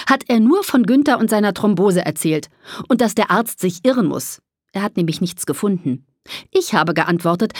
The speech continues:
dass die schweren Beine ja vielleicht auch von seiner Altersdiabetes kommen könnten.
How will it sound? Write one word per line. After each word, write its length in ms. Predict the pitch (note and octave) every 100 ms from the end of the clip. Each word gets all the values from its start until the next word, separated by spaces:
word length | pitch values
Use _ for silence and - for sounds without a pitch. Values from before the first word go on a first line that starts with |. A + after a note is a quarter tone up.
| -
dass 180 | B3 A#3
die 140 | B3
schweren 560 | G3+ - A#3+ D#4+ B3+ G3+
Beine 380 | E3+ B3+ D#4 G3
ja 180 | F3 -
vielleicht 500 | A3+ F#3+ C4+ C#4 -
auch 140 | A3
von 180 | A3+ G3
seiner 300 | F#3+ F3 E3 _
Altersdiabetes 1300 | - C4+ F#4+ G#3 E3 - F#3+ F#3 D3+ D#3+ F3+ F3 D#3+ -
kommen 340 | F3+ F3 D#3+
könnten. 400 | D#3 E3+ E3+ D#3